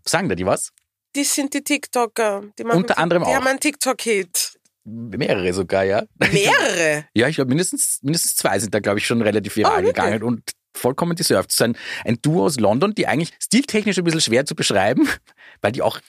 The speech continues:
Speaker 1: eine recht seltsame Art und Weise haben, ihre Songs zu machen. Es klingt alles so ein bisschen old, nach siebziger Jahre Soul.
Speaker 2: Siebziger Jahre Soul, finde ich.
Speaker 1: Und aber auch so ein bisschen neunziger Samples, Hippie-Folk wird dann manchmal so genannt. Und das Ding ist, die
Speaker 2: Ah.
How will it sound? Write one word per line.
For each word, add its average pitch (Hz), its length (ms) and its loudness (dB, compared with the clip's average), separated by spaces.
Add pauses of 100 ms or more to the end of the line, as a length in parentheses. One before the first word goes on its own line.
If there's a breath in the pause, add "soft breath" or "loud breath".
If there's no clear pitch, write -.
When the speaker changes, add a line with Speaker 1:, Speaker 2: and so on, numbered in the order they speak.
Speaker 1:
eine 113 140 2
recht 123 160 0
seltsame 123 400 0
Art 117 200 -2
und 120 60 -4
Weise 110 240 0
haben, 113 100 0
ihre 107 160 0
Songs - 260 0
zu - 80 0
machen. 104 160 2
Es 104 120 0
klingt 233 260 0
alles 156 220 0
so 175 60 4
ein 156 100 0
bisschen 151 260 2 (400 loud breath)
old, 117 480 0
nach 123 300 0
siebziger 190 440 -2
Jahre 170 260 2
Soul. 175 200 2
Speaker 2:
Siebziger 175 60 4 (120)
Jahre 427 180 0
Soul, 294 440 0
finde 208 320 -2
ich. 190 140 2
Speaker 1:
Und 131 120 2
aber 127 120 2
auch 123 60 -2
so 147 80 0
ein 123 40 0
bisschen 131 200 2 (360 loud breath)
neunziger 170 480 0
Samples, 165 960 0
Hippie-Folk 156 680 0
wird 151 140 0
dann 139 80 2
manchmal 131 240 2
so 143 80 0
genannt. 127 360 0
Und 117 100 -4
das 117 120 -2
Ding 135 140 2
ist, 196 160 0 (500 loud breath)
die 127 240 4 (160)
Speaker 2:
Ah. 147 440 -10